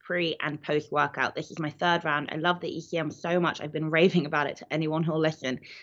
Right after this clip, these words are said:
Thank you, ladies. But it will be the first where I can actually get to a gym to work out.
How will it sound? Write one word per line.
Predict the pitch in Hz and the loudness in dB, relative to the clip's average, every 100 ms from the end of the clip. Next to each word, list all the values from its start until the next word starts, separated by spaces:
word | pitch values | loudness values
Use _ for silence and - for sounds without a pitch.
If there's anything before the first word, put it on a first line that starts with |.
| - - | -6 0
Thank | 190 190 - | 2 2 -2
you, | |
ladies. | 151 131 131 107 - - _ | -4 -4 -4 -8 -12 -20 _
But | - | -4
it | 185 | 0
will | 175 | 0
be | 170 | 2
the | 180 | 0
first | 180 202 196 185 | 2 2 2 2
where | 170 | -6
I | |
can | 170 - | -6 -2
actually | 175 - - 180 | -2 -2 -4 -2
get | 170 151 - | -2 -4 -2
to | 175 | -4
a | |
gym | 170 - 233 226 185 | -4 0 2 2 -2
to | 165 | -4
work | 139 139 - | -6 -8 -10
out. | 71 | -10